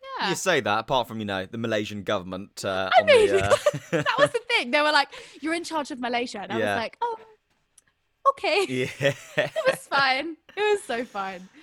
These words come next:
Speaker 1: But
Speaker 2: Oh,
Speaker 1: yeah, yeah.
Speaker 2: lovely. Um, well, we're sort of coming up to the end of our sort of quick little chat, but, like, let's end on, um,
Speaker 1: Mm-hmm.
Speaker 2: training before your, obviously your C V started stacking up all these wonderful
Speaker 1: <gasps>
Speaker 2: shows.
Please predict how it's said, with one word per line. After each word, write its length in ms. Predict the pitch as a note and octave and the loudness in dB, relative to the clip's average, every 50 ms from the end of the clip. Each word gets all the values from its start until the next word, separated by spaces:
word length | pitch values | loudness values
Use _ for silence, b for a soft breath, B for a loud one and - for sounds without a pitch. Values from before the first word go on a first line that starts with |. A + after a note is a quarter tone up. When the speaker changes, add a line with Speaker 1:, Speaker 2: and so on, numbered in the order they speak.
| B B B B B | B B B B B
Speaker 1:
But 280 | - G#2 A2 G#2+ G2+ | -6 -2 -2 0 0
Speaker 2:
Oh, 100 | F#2 F2+ | 0 0
Speaker 1:
yeah, 320 | F2+ - C4+ D3+ G2+ G2 G#2+ C3+ G#3+ A3+ E4+ | 0 0 0 -2 -2 -4 -8 -10 -10 -10 -10
yeah. 200 | E4+ C#4 - F2+ | -10 -8 -6 -6
Speaker 2:
lovely. 280 | E2 D#2+ E2 E2+ - _ _ | -6 -8 -8 -12 -16 _ _
Um, 320 | A#2+ B2+ C#3 C#3+ C3 A2 D#3 | -2 -2 -2 -4 -6 -6 -2
well, 240 | E3 D#3+ D3+ C3+ A2+ | 0 0 0 0 -4
we're 160 | C3+ C#3 D#3 | -6 -10 -10
sort 260 | D#3+ - - G#3 F#3+ | -10 -8 -8 -8 -10
of 120 | D#3+ - - | -10 -12 -14
coming 260 | - G3+ F3 D#3+ D3 | -10 -10 -8 -8 -8
up 120 | B2+ - - | -10 -12 -14
to 120 | - B2 | -16 -12
the 160 | A#2 A#2+ A#2 | -8 -6 -4
end 420 | A2+ G#2 F#2+ F#2 F#2 F2+ F2+ - - _ - | -4 -4 -4 -8 -10 -12 -14 -16 -18 _ -6
of 300 | G2 F#2+ F#2+ F2+ - - | -4 -4 -4 -6 -10 -8
our 260 | - G2+ F#2+ F#2+ F#2 F2+ | -4 -4 -4 -4 -4 -6
sort 200 | - G#2 - - | -10 -12 -12 -14
of 120 | F2 - _ _ _ _ _ _ _ _ _ _ _ | -16 -20 _ _ _ _ _ _ _ _ _ _ _
quick 220 | - - G#2 - | -8 -8 -8 -6
little 160 | G2 F#2 E2+ - | -6 -10 -8 -10
chat, 320 | - - A2 F#2+ E2+ - _ | -10 -6 -4 -4 -4 -4 _
but, 220 | A2+ G#2+ - - _ _ _ _ | -4 -4 -4 -6 _ _ _ _
like, 200 | - A2 G#2+ - | -6 -6 -4 -4
let's 220 | A2+ C#3 D3+ - - | -4 -4 -6 -4 -4
end 320 | F#2+ C3 B2 A2+ G#2+ G2 | -6 -4 -4 -6 -6 -6
on, 280 | F#2+ F2+ E2+ E2 F2+ F#2 b b b b b b b b b _ _ _ - | -4 -4 -4 -6 -8 -14 b b b b b b b b b _ _ _ -6
um, 560 | A2+ A2+ A2+ A2 A2+ A2+ A2 A2 A2 A2 A2 | -4 -2 -2 -2 -4 -4 -4 -4 -4 -6 -10
Speaker 1:
Mm-hmm. 60 | - _ _ _ _ _ _ _ _ _ _ _ _ _ _ | -14 _ _ _ _ _ _ _ _ _ _ _ _ _ _
Speaker 2:
training 640 | - - - C3+ C3 A#2+ G#2 F#2+ F2+ F2+ G2+ G2+ G2+ - - _ _ _ _ | -12 -4 -2 -2 -2 -2 -4 -6 -6 -8 -10 -12 -14 -16 -20 _ _ _ _
before 380 | - G#2+ - - A#2+ A2+ A2 G#2+ | -10 -10 -6 -2 -2 -2 0 0
your, 280 | G#2+ G#2 G#2 G2+ G2 - | -2 -2 -2 -4 -4 -6
obviously 280 | - G2+ F2 - G2+ G2+ | -10 -10 -10 -8 -8 -8
your 140 | G2 F#2 F2+ | -8 -8 -8
C 260 | - - A2 G2+ F#2+ | -8 -8 -8 -8 -6
V 180 | F2+ G2 F#2 | -6 -8 -8
started 480 | F2 - - F#2 F2+ - G2 F#2 F2+ - _ _ | -8 -8 -8 -8 -8 -8 -10 -12 -14 -16 _ _
stacking 640 | - - - - - - - A2 - - - G#2+ G2 F#2+ | -12 -10 -8 -8 -8 -2 -2 -2 -2 -2 -8 -8 -6 -6
up 200 | F#2+ F#2 - G2+ | -6 -6 -6 -8
all 140 | G2 G2 | -8 -6
these 220 | F2+ F#2 F#2 F2 E2+ | -8 -10 -12 -10 -8
wonderful 400 | G2 F#2+ F#2+ F#2 F2 E2+ F#2+ F#2+ | -8 -8 -8 -8 -12 -12 -14 -14
Speaker 1:
<gasps> 140 | F2 - - | -12 -8 -6
Speaker 2:
shows. 440 | G2 F2 D#2+ D#2 D#2+ E2 F2 - | -4 -4 -4 -6 -8 -14 -16 -18